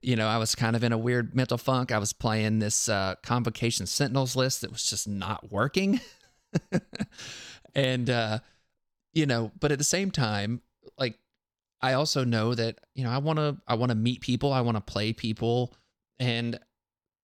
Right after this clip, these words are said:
I can look back at the experience from last year's NashCon when I played Brad in the last round.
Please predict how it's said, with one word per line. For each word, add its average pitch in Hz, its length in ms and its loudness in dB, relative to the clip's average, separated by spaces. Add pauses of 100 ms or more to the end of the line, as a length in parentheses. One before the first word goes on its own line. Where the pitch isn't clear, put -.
I 123 100 0
can 120 300 2
look 120 260 0
back 123 260 0
at 123 260 -2
the 120 120 0
experience 120 480 0
from 113 180 -4
last 117 320 0
year's 117 180 -2
NashCon 123 580 0
when 113 240 0
I 110 140 -4
played 107 320 -4
Brad 127 560 0 (480)
in 123 140 2
the 117 80 2
last 123 360 0
round. 143 340 0